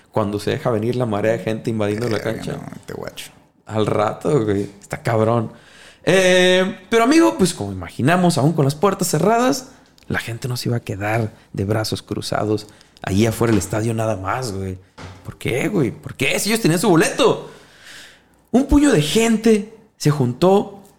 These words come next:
Speaker 1: justo en la puerta del túnel veintinueve del estadio universitario.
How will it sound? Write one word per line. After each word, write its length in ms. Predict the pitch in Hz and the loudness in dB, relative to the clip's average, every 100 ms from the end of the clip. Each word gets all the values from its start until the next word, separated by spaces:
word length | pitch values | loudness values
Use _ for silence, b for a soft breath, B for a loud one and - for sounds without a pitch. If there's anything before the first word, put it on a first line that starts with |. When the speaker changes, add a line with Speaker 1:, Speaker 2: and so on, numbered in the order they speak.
| _ _ _ - | _ _ _ 2
Speaker 1:
justo 300 | 240 226 196 | 2 4 2
en 40 | |
la 120 | 139 | 2
puerta 360 | 147 160 156 160 | 2 0 2 2
del 180 | 113 - | 2 4
túnel 400 | 139 151 151 156 | 4 6 4 2
veintinueve 760 | 113 101 95 98 117 160 160 | -2 -2 -2 0 2 4 4
del 160 | 151 107 | 2 0
estadio 340 | 98 107 110 | -2 -2 -2
universitario. 640 | 110 101 - - 104 - | 0 -2 -4 -6 -6 -8